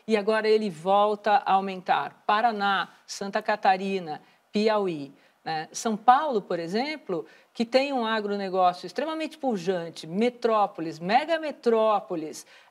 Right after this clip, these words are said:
é, está no nível de desmatamento zero já nas duas últimas leituras do Atlas da Mata Atlântica. Isso prova que a conservação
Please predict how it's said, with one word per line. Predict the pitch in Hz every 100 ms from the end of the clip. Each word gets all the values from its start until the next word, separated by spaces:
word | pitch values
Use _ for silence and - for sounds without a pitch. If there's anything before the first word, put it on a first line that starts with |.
| -
é, | 220 214 208
está | - - 311
no | 330
nível | 320 320 302
de | 277
desmatamento | 247 269 277 269 247 254 247
zero | 214 196 220 254 262 269
já | 220 233 247 269 277 - _ _
nas | - 233 214
duas | 196 247 247
últimas | 240 262 262 254
leituras | 269 269 240 277 277 202
do | 185
Atlas | 175 175 175
da | 160
Mata | 165 165 160
Atlântica. | - 165 160 - 294
Isso | - 233
prova | - 196 214 285 277 202 175 156 - - _
que | - 269 311
a | 302
conservação | 311 370 392 - 208 190 185 - - 285 339 254 175